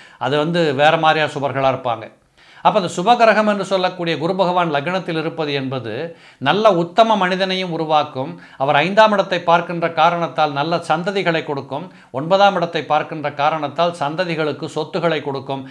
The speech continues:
இப்படிப்பட்ட ஒரு வளர்ச்சி பாதையை கொடுக்கக்கூடியது. அதனால தான் சொன்னாங்க, லக்னத்தை சுபர்கள் பார்ப்பதும் லக்னத்தில் சுபர்கள் இருப்பதும் நல்லதுன்னு சொன்னாங்க.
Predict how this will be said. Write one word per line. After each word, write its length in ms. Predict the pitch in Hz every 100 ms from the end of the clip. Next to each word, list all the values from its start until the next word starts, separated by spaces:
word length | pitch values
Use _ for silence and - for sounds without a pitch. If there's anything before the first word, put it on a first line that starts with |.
| -
இப்படிப்பட்ட 580 | - 147 190 185 190 -
ஒரு 220 | 143 139
வளர்ச்சி 380 | 123 143 190 196
பாதையை 380 | 170 165 156 139
கொடுக்கக்கூடியது. 560 | 143 135 127 139 135 131
அதனால 400 | 143 156 165 185
தான் 100 | 156
சொன்னாங்க, 480 | 139 135 131 131 127 - -
லக்னத்தை 520 | 127 139 180 175 170
சுபர்கள் 480 | - 156 170 147 135
பார்ப்பதும் 640 | 147 165 165 165 190 180
லக்னத்தில் 440 | 135 156 156 156
சுபர்கள் 400 | 135 143 147 143
இருப்பதும் 540 | 127 160 170 175 175 175
நல்லதுன்னு 400 | 127 131 135 143
சொன்னாங்க. 460 | 123 110 110 104